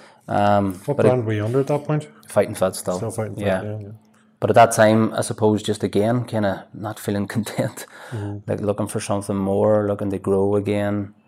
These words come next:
Speaker 1: Created a franchise model, try to expand that. Didn't really, well, it, it kinda did, it kinda took off. I had a couple of guys underneath, uh, the franchise model, and then it kinda went sour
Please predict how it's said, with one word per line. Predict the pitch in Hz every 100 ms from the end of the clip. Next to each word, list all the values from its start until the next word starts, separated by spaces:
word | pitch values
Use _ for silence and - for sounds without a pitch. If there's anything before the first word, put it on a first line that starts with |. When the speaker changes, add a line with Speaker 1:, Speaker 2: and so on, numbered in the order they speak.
| -
Speaker 1:
Created | - 104 98
a |
franchise | 185 107 101 104 - 110 110 110 110 107 - - _ -
model, | 101 104 107 107 104 _
try | - 98
to | 101
expand | - - 101 98 95
that. | 98 110 117 - - - _ _
Didn't | - 104 104
really, | 101 101 95 87 _ _
well, | - -
it, | -
it | -
kinda | - 156 107
did, | 107 135
it | -
kinda | 139 110
took | 110 107
off. | - 98 120 - - _ _ _ - _ -
I | 101
had | 101
a |
couple | 101 - 104
of |
guys | 98 95 98 95 - - -
underneath, | - 101 98 92 95 92 92 98 - - 101
uh, | 95 95
the | -
franchise | - 98 95 101 92
model, | 95 95 117
and | 110
then | 98
it | 95
kinda | - 95 92
went | 92 92
sour | - - 95